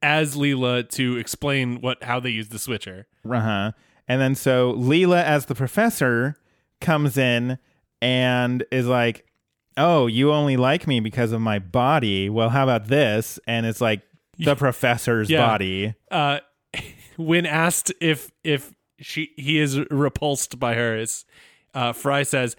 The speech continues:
Speaker 1: "That is entirely not true, sir." <laughs> Which is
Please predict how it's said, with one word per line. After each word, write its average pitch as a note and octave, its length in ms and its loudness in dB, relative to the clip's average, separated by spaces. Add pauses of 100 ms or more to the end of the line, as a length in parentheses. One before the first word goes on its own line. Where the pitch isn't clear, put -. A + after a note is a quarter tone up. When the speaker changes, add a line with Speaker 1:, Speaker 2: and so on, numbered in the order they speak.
(160)
Speaker 1:
"That A#3+ 180 4
is G#3+ 100 2
entirely A3+ 560 2
not A#3+ 240 0
true, D#4+ 320 2
sir." C#3+ 420 0 (340)
<laughs> - 500 -6
Which E3 220 0
is D#3 300 2